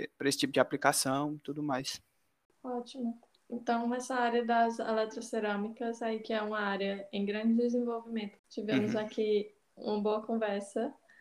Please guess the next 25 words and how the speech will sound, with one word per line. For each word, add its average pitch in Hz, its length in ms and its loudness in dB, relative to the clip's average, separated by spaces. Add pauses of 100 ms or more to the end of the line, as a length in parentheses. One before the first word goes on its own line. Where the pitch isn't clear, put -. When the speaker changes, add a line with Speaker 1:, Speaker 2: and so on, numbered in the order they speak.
(400)
Speaker 2:
É, 208 280 2
que, 240 240 6
gostaria 240 380 6
de 240 80 6
agradecer 233 840 4
ao 247 120 2
Eduardo 226 720 2 (140)
pela 226 180 4
disponibilidade, 233 1200 4 (340)
por 226 180 4
ter 262 140 4
participado 240 600 0
com 254 80 -4
a 247 140 2
gente, 226 360 -2
ter 220 160 0
topado 208 500 2
dividir 208 400 -4
um 214 60 -14
pouco 214 380 -6
sobre 208 260 -4
as 208 140 -8
suas 220 160 -4
experiências. 226 1120 -4 (680)
E 214 380 2